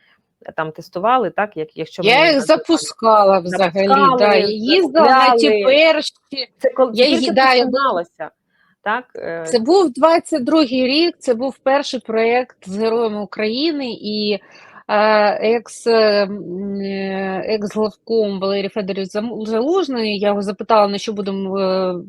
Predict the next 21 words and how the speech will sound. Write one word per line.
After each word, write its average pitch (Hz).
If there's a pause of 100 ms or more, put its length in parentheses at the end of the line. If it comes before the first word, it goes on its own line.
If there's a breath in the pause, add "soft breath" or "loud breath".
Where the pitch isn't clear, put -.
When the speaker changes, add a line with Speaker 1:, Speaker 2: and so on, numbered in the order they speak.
Speaker 2:
тра-, 220
ви-, 196
витрачати 208
кошти 294
зібрані, 214 (480 loud breath)
а, 185 (440)
на 202
машини, 254
і, 208 (540)
а 202
він 277
мені 269
сказав: -
"Слухай, 226
ні, 226
почекай, 302
там 226
є 233
одна 226
така 233 (120)
тема 330